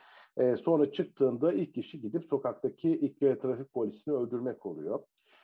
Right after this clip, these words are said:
Sonrasında tekrar çıkıyor belirli bir tedavi gördükten sonrasında.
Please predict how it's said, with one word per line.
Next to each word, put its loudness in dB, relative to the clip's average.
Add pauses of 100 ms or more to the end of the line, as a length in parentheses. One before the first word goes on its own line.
(100)
Sonrasında 0
tekrar -2
çıkıyor -6
belirli -6
bir -8
tedavi -2
gördükten -2
sonrasında. -4